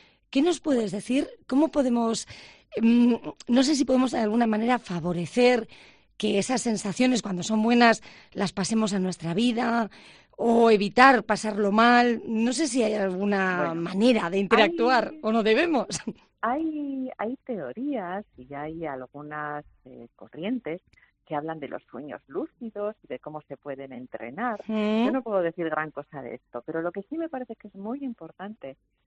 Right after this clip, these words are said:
Speaker 2: es que tengamos muy claro que esto que hemos comentado es lo que se sabe por la investigación de base fisiológica,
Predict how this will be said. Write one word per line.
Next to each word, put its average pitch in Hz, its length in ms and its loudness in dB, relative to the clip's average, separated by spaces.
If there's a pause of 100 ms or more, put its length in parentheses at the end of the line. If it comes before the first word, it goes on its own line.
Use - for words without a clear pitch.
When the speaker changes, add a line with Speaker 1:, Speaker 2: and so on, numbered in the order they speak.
Speaker 2:
es 202 140 -12
que 285 120 -8
tengamos 214 380 -10
muy 202 140 -14
claro 165 320 -12
que 190 100 -12
esto 285 180 -10
que 285 80 -8
hemos 269 200 -8
comentado 226 440 -8
es 277 80 -8
lo 202 80 -8
que - 220 -18
se 139 160 -18
sabe 277 260 -6 (160)
por - 140 -14
la 277 100 -14
investigación 143 920 -12 (320)
de 147 160 -6
base 165 300 -10
fisiológica, 135 920 -10